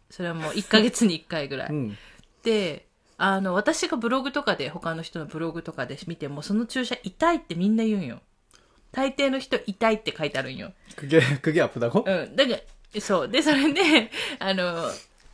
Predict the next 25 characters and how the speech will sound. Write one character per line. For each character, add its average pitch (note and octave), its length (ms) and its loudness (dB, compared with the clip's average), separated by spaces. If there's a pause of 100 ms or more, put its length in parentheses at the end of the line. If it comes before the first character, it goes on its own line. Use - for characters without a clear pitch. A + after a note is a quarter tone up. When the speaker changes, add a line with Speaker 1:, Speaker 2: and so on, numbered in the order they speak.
(320)
Speaker 1:
あ F#3+ 100 -4
の、 F3 180 -6
病 G#3+ 240 4
院 G3+ 120 0
で F#3+ 80 -2
ね、 A3 300 -4 (120)
Speaker 2:
う D#3+ 60 0
ん。 D3+ 180 0
Speaker 1:
あ - 80 -4
の、 E3+ 80 -6
注 G#3+ 220 0
射 G3+ 200 0
を F#3+ 100 0
打 - 20 -2
っ - 20 -4
て F#3+ 160 -10
く F3 100 -10
れ D#3+ 80 -4
る C#3+ 60 -8
看 E3 220 -6
護 D#3 100 -8
師 - 80 -12
さ D#3 120 -10
ん D3 100 -10
も、 F3+ 360 -6